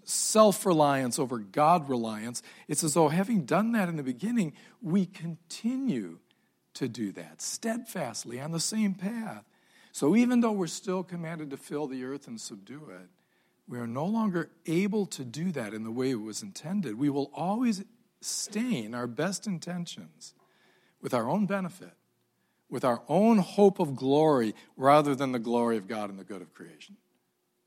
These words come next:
That's the first consequence. Human nature becomes bent, and we all feel it in our relationships with each other. And the second consequence,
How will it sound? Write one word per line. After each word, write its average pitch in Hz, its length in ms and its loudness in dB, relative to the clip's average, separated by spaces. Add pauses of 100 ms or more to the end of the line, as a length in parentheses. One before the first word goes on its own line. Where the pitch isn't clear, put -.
(440)
That's 170 160 -6
the 202 80 -4
first - 320 -6
consequence. 107 540 -12
Human 175 280 -2
nature 170 300 -6
becomes 156 340 -10
bent, 127 380 -6
and 117 100 -6
we 120 100 -2
all 151 280 2
feel 160 400 -2
it 104 80 -14
in 117 120 -8
our 110 120 -10
relationships 120 800 -10
with 104 160 -12
each 95 200 -12
other. 82 260 -20 (600)
And 107 160 -14
the 85 60 -16
second 185 360 -6
consequence, 202 680 -10